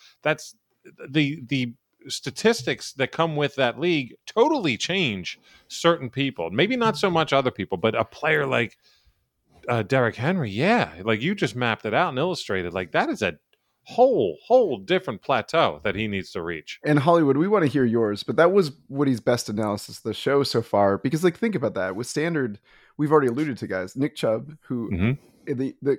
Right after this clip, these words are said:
Speaker 2: the refrain from fantasy analysts this year is, "He's probably the best pure runner in the N F L."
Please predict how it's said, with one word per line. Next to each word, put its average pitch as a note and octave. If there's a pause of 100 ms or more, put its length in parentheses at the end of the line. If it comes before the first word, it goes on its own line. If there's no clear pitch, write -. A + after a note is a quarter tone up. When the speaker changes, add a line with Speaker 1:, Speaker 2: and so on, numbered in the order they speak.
(140)
Speaker 2:
the C3+
refrain C#3
from A2+
fantasy A#2
analysts G#2+
this -
year A2
is, G2+ (260)
"He's -
probably G3+
the D#3
best D3+
pure D#3+
runner C3
in A2+
the A#2
N A#2
F A2+
L." A2+